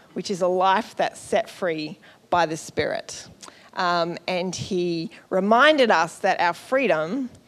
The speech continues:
is gained for us in salvation. And when we believe in Jesus and his death on the cross, we have our freedom. And I love that. Um, it's not just a, a semantics thing, but what we can say is we don't actually fight for freedom,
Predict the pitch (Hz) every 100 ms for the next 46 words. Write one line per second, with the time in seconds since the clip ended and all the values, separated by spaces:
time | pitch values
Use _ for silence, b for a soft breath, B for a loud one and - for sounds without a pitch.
0 | b b - 175 - 196 208 202 196 160
1 | 143 175 - - - b b b b b
2 | - 226 226 - 170 143 127 - 131 165
3 | - 185 185 190 185 185 185 196 208 214
4 | 220 - 196 170 180 185 233 294 - -
5 | - 185 160 - 214 214 208 190 - -
6 | 156 156 - 190 - - 185 170 - 170
7 | 170 - 151 92 117 220 B B B B
8 | - 202 202 202 214 208 214 170 - -
9 | - - 180 165 165 165 - 220 - 208
10 | 196 - 185 170 208 B B 180 - 196
11 | 190 220 233 233 214 - - 208 196 196
12 | 175 180 - 202 196 185 196 175 - 202
13 | 175 220 320 320 - 220 - - 175 -
14 | - 165 - 156 90 214